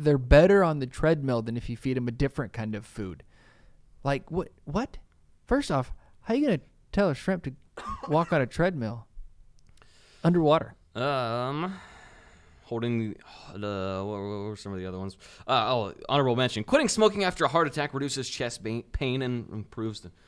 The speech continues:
Speaker 2: quality of life. Um, looks
Speaker 1: Quitting
Speaker 2: like you can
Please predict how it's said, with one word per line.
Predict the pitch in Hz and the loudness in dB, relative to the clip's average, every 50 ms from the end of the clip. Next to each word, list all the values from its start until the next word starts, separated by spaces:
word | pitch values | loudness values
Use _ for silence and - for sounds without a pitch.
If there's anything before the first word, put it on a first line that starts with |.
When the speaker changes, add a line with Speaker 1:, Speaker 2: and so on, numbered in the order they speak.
| _ _ - | _ _ -8
Speaker 2:
quality | - 104 98 90 87 | -4 -2 -2 -2 -4
of | 76 87 | -4 -2
life. | 104 107 92 73 69 - - - _ - - - - _ _ _ _ _ - | 0 0 0 0 -4 -10 -18 -20 _ -20 -20 -20 -20 _ _ _ _ _ -10
Um, | 90 87 82 82 82 80 80 | -8 -6 -6 -6 -6 -8 -10
looks | 78 - - _ _ _ _ _ _ _ _ _ - - | -12 -14 -18 _ _ _ _ _ _ _ _ _ -6 -2
Speaker 1:
Quitting | 156 160 165 139 | -2 0 0 -2
Speaker 2:
like | 113 120 131 | -2 -2 -2
you | 120 | 0
can | 135 | 0